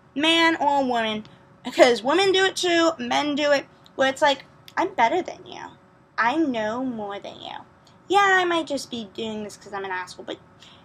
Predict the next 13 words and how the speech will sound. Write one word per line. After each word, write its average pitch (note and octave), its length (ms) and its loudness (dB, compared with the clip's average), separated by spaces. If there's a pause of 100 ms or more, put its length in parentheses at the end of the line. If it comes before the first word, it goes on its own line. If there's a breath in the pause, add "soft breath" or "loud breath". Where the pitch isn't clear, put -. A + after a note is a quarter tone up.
(120)
it's F4+ 160 -2
okay, B3+ 420 -2 (180 loud breath)
because E4 340 -4 (100)
you're F#4 100 -2
just F4 340 -6
a D4+ 80 -4 (240)
poor D#4 260 0
little C#4 340 -2
woman A#3+ 320 -6
that A3+ 160 -8
don't A3+ 200 -6
know G#3+ 240 -4
anything. G#3+ 520 -8